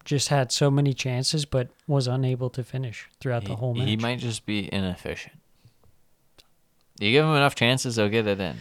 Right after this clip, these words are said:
Speaker 2: but it, he might just be inefficient.
Speaker 1: Yeah, it's not looking great so far, but I think the hope is that at least the chances are there.
Speaker 2: He just has to not try. We saw what he did when he didn't try. Had a great goal.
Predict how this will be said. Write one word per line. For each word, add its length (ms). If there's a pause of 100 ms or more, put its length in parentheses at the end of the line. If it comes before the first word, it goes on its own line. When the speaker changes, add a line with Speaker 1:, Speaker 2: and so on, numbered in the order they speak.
Speaker 2:
but 140
it, 120 (460)
he 100
might 200
just 180
be 100
inefficient. 540 (200)
Speaker 1:
Yeah, 320
it's 160
not 220
looking 440
great 420
so 180
far, 380
but 320 (420)
I 80
think 280 (1000)
the 140
hope 260
is 160
that 260 (160)
at 100
least 260
the 80
chances 520
are 120
there. 280
Speaker 2:
He 200
just 260
has 240
to 120
not 340
try. 460 (200)
We 180
saw 340
what 120
he 80
did 220
when 160
he 60
didn't 260
try. 240
Had 160
a 40
great 280
goal. 320